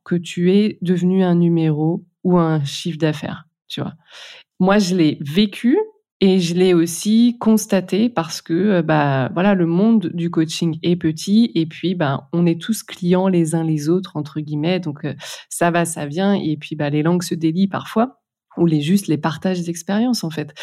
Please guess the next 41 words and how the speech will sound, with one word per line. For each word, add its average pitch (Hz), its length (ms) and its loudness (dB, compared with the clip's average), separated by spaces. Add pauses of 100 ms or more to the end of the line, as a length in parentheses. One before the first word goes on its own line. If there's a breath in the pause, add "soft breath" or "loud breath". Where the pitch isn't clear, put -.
(440 loud breath)
Et 175 180 4
en 160 60 2
fait, - 400 -4 (100)
je 180 200 2
trouve 208 340 -2
que 170 580 0
c'est - 140 -6
ce 170 80 -4
que 202 100 2
je 196 80 4
disais 196 320 2
dans 190 120 2
l'immersion, 160 600 0
c'est 170 280 -2 (320)
il 170 80 -2
faut 247 200 -2
savoir, 175 760 -2
je 160 180 -4
pense, 160 500 -6 (600 loud breath)
s'arrêter, 240 840 0
se - 200 -4
mettre 269 360 0
en 226 100 4
pause 233 380 2
ou 185 80 -2
s'arrêter 233 540 2
définitivement 196 960 0
quand 202 280 0
le 180 100 0
cœur 202 300 2
n'y 180 220 2
est 160 60 0
plus. - 260 -14 (260 loud breath)
Après, 190 280 0
je - 40 -2
suis 233 120 0
pas 359 120 2
forcément 262 500 0
de 226 120 4
la 175 160 2
team, 240 440 0